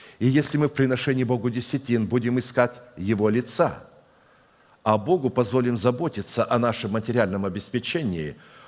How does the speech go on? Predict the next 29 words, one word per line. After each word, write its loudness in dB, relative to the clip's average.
Он 2
откроет 0
отверстия 0
небесные -2
и 4
изольет 0
на -2
нас 2
благословение -2
до 0
избытка. -6
При 4
этом 0
будем 2
иметь 2
в -6
виду, 0
что -4
благословения, 2
проливающиеся 0
из -4
отверстий -4
небесных, -2
коренным 2
образом 2
отличаются 0
от 0
благословений, 2
исходящих 2